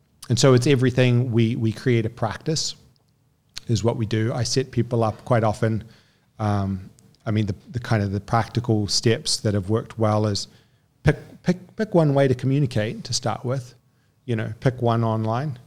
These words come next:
and choose it. Like, might be you like to write emails or you like to talk. Pick a podcast or create an email thing. Um, you know, this woman who just started, her, her thing was a weekly email, which I love right now because,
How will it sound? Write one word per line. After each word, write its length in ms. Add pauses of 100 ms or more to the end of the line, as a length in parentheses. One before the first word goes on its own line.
(140)
and 320
choose 340
it. 180
Like, 240
might 260
be 100
you 200
like 200
to 120
write 200
emails 500
or 60
you 60
like 200
to 100
talk. 460 (500)
Pick 140
a 60
podcast 680
or 120
create 280
an 120
email 320
thing. 320 (840)
Um, 580 (840)
you 100
know, 80
this 240
woman 260
who 100
just 220
started, 480
her, 220
her 180
thing 220
was 160
a 80
weekly 480
email, 420
which 240
I 80
love 360
right 180
now 260
because, 720